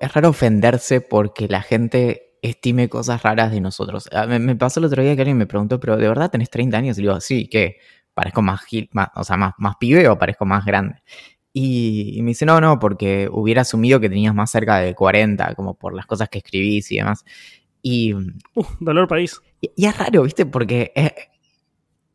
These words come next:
Speaker 1: n-, no, no sé qué es lo que nos toca que hace que, que nos moleste o no, em, cuando alguien nos estima mal.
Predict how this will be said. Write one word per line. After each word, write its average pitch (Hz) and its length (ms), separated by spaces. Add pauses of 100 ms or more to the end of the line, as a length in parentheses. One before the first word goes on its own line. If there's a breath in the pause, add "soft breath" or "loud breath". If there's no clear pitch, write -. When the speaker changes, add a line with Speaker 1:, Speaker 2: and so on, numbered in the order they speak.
(240)
Speaker 1:
n-, 139 160 (240)
no, 151 300
no 156 160
sé - 280
qué 202 120
es 220 60
lo 208 140
que 127 100
nos 104 260
toca 151 640 (100)
que 131 120
hace 151 400
que, 101 580 (120)
que 110 100
nos 107 140
moleste 131 640
o 107 160
no, 127 360 (280 loud breath)
em, 92 600 (320)
cuando 104 220
alguien 131 180
nos 110 140
estima 117 440
mal. 101 460